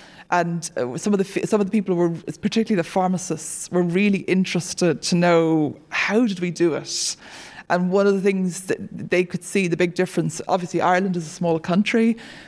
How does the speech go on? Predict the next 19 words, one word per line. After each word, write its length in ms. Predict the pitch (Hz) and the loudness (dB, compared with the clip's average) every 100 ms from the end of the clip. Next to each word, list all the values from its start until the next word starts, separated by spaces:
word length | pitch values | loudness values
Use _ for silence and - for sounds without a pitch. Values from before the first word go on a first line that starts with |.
| - | -2
but 140 | 180 | 2
we 100 | 180 | 4
also 340 | 185 180 - 165 | 6 4 2 -2
have, 540 | 160 170 165 156 - 160 | 0 2 2 0 -4 0
um, 560 | 151 151 160 160 165 - | 0 0 -2 -2 -4 -4
I 40 | |
suppose, 160 | 180 170 | -4 -2
a, 320 | - - 170 | 0 2 4
a 140 | 170 | 4
national 400 | 170 175 - 190 | 2 0 0 0
approach 440 | 160 185 156 - 170 | 0 2 0 0 0
in 120 | 170 | 0
many 260 | 160 160 156 | 0 2 2
areas. 480 | 151 - - - | 2 2 0 -2
And 140 | - 180 | 0 0
I 40 | |
think 120 | 175 | 2
that 160 | 175 170 | 0 0
was 420 | 180 - - - | -4 -4 -10 -14